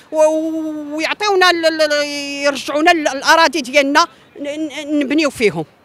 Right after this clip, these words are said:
شردونا، شردونا، قتلونا، آه، آه، السكر جاني، الكوليسترول، آه، آه، آه، الزهايمر.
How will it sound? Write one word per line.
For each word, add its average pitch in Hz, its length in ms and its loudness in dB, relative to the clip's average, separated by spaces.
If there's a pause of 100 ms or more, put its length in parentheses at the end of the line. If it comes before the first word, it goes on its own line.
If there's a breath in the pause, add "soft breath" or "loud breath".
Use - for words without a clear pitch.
شردونا، 320 680 2
شردونا، 330 680 0
قتلونا، 349 640 0
آه، 262 40 4
آه، 277 680 -2
السكر 339 420 2
جاني، 269 480 0
الكوليسترول، 339 840 -2 (360 loud breath)
آه، - 40 -6
آه، 320 40 4
آه، 311 680 -2
الزهايمر. 285 640 2